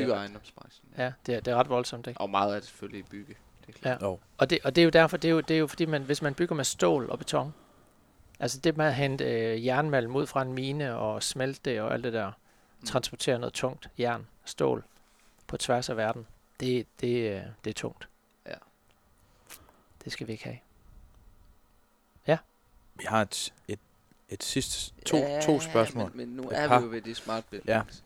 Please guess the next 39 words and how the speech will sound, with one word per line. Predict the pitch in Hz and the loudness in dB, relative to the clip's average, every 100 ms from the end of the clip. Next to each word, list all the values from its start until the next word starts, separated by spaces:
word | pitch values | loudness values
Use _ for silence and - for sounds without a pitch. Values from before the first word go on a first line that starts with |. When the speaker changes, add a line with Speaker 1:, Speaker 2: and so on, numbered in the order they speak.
| - | -2
Speaker 3:
og | 110 | 6
det | |
er | 127 | 6
jo | |
dit | 117 120 | 6 6
Speaker 1:
Og, | 117 | 8
Speaker 3:
område. | 113 110 98 | 8 6 6
Speaker 1:
og, | 113 | 2
og, | 110 - 127 | -2 -4 2
ja, | 127 131 | 6 6
og, | 127 131 - | 4 0 -2
og | 127 139 | -4 0
du, | 156 147 | 0 0
<laughs> | - | -2
og, | 143 123 | -2 0
og | 127 131 | 0 2
du | 160 | 4
har | 147 | 4
jo | 117 | 4
været | 120 123 127 | 4 2 2
så | 127 | -2
sød | - 123 113 | -2 0 -2
at | 110 | -6
skrive | - 113 107 | -8 -6 -6
et | - | -6
spørgsmål | - 123 - 110 110 | -4 -4 -4 -10 -2
ned | 147 165 - | 0 0 -4
i | 110 | -8
forhold | 110 113 107 | -8 -10 -12
til | - - | -16 -16
det | - | -16
smart | - - - | -12 -6 10
Speaker 3:
Ja, | 123 120 | 12 12
Speaker 1:
buildings. | - | 6
Speaker 3:
og | 113 | 4
det | |
er | 110 | 4
jo | |
det. | 107 | 4